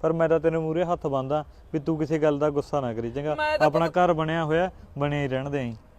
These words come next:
Speaker 1: ਦੇਖ, ਤੈਂ ਸਾਨੂੰ ਛੋਟੇ ਛੋਟੇ ਇਹਨੂੰ ਪਾਲ ਪੋਸਿਆ ਨਾ, ਕਿੰਨਾ ਖਿਆਲ ਕਰਿਆ ਸਾਡਾ ਤੂੰ।
Speaker 2: ਮੈਨੂੰ
Speaker 1: ਪਰ
Speaker 2: ਪਤਾ
Speaker 1: ਹੁਣ ਇਹਨੂੰ
Speaker 2: ਪੁੱਤ।
Speaker 1: ਕੀ ਦੱਸਾਂ ਮੈਂ?
Speaker 2: ਪਰ ਪੁੱਤ ਦੇਖ, ਮਾੜਾ ਮੋਟਾ ਨਾ ਤੂੰ ਉਹ ਕਰਿਆ ਕਰ।
Speaker 1: ਸਮਝ ਗਿਆ ਵੇ
Speaker 2: ਠੀਕ
Speaker 1: ਤਾਈ,
Speaker 2: ਹੈ।
Speaker 1: ਤੂੰ ਚਿੰਤਾ ਨਾ ਕਰਾਂ,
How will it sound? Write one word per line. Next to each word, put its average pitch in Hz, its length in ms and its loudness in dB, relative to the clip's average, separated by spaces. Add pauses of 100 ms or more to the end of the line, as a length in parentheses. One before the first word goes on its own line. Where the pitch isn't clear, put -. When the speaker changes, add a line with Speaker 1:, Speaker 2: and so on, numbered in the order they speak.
(300)
Speaker 1:
ਦੇਖ, 160 200 2
ਤੈਂ 175 240 4
ਸਾਨੂੰ 170 200 -2
ਛੋਟੇ 175 280 2
ਛੋਟੇ 185 260 4
ਇਹਨੂੰ 190 140 2
ਪਾਲ 175 260 8
ਪੋਸਿਆ 160 360 -2
ਨਾ, 180 140 -2 (240)
ਕਿੰਨਾ 175 260 2
ਖਿਆਲ 160 280 4
ਕਰਿਆ 156 280 2
ਸਾਡਾ 147 260 2
ਤੂੰ। 143 160 -6 (260)
Speaker 2:
ਮੈਨੂੰ 294 220 -4
Speaker 1:
ਪਰ 269 180 4
Speaker 2:
ਪਤਾ 262 100 4
Speaker 1:
ਹੁਣ 185 100 4
ਇਹਨੂੰ 190 180 0
Speaker 2:
ਪੁੱਤ। 220 120 -2
Speaker 1:
ਕੀ 202 120 2
ਦੱਸਾਂ 185 340 2
ਮੈਂ? 135 240 0 (480)
Speaker 2:
ਪਰ 311 180 4
ਪੁੱਤ 311 220 -10
ਦੇਖ, 294 280 -2 (220)
ਮਾੜਾ 262 260 -4
ਮੋਟਾ 277 320 -4
ਨਾ 285 300 -4
ਤੂੰ 240 600 -8 (920)
ਉਹ 240 160 -10
ਕਰਿਆ 220 280 -2
ਕਰ। 196 80 -4
Speaker 1:
ਸਮਝ 165 260 6
ਗਿਆ 208 120 6
ਵੇ 202 180 4
Speaker 2:
ਠੀਕ - 120 -10
Speaker 1:
ਤਾਈ, 202 220 6
Speaker 2:
ਹੈ। 247 360 2
Speaker 1:
ਤੂੰ 190 160 0
ਚਿੰਤਾ 196 320 4
ਨਾ 185 140 2
ਕਰਾਂ, 160 180 2